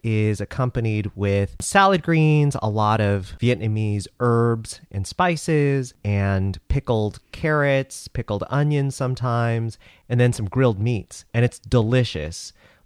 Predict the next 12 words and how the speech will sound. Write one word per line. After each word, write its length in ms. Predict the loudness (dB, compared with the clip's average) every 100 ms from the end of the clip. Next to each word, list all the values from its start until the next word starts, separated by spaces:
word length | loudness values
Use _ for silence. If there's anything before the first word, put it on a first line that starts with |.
| -6 4
But 340 | 6 6 6
over 240 | 4 4
the 80 | 2
years, 640 | 0 2 4 6 4 0
I've 400 | -2 2 2 0
stopped 440 | 0 4 4 2 -4
ordering 440 | 2 4 4 4 2
bún 300 | 2 2 0
because 460 | -2 -2 -2 -2
after 260 | -4 -4 -2
going 260 | 0 0
paleo, 760 | 2 4 4 6 6 4 2